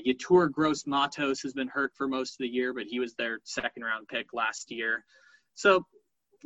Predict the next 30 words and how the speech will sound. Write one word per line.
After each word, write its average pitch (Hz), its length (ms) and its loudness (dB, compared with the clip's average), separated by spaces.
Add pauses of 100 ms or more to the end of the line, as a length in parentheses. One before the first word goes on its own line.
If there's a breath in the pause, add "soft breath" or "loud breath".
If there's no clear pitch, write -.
good, 262 220 8
not 208 240 6
great. 113 320 -2
They're 190 100 8
getting 139 340 0
there. 117 320 -6 (280)
Um, 135 640 4
and 202 200 6
if 190 120 0
I 165 100 6
take 170 260 2
minus 165 320 4
four 160 300 2
now 135 240 4
on 147 120 2
the 127 60 -4
Vikings, 160 520 2
I 147 120 6
can 143 200 -2
still 147 640 0
lock 143 340 4
that 135 220 2
in 127 220 0
just 123 260 -6
in 123 80 -6
case 123 460 0
P 131 120 0
J 120 140 -2
Walker 117 480 0
starts 110 580 -4